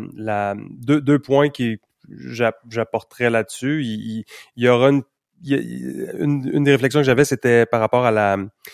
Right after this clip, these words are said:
côté, évidemment, dans, dans la justice, euh, au niveau criminel, il y a, euh, il y a, il y a toujours deux, euh, deux éléments principaux qui est, euh,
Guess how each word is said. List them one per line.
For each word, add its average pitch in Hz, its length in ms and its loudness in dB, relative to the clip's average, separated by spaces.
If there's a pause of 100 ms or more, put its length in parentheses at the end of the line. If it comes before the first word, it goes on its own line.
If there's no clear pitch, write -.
(160)
côté, 123 420 0
évidemment, 117 320 2
dans, 113 200 4
dans 110 240 0
la 113 140 4
justice, 110 720 -2
euh, 110 180 4
au 107 100 2
niveau 107 160 -2
criminel, 113 500 0
il 113 100 -4
y 107 80 4
a, 101 500 0
euh, 98 120 -6 (400)
il 104 60 -6
y - 20 -2
a, 98 80 -4
il 110 60 -10
y 110 40 -6
a 107 40 -6
toujours 117 200 -4
deux, 117 420 2
euh, 98 140 2
deux 113 280 0
éléments 107 380 2
principaux 113 640 -4
qui 104 260 -6
est, 104 240 0 (340)
euh, 95 480 0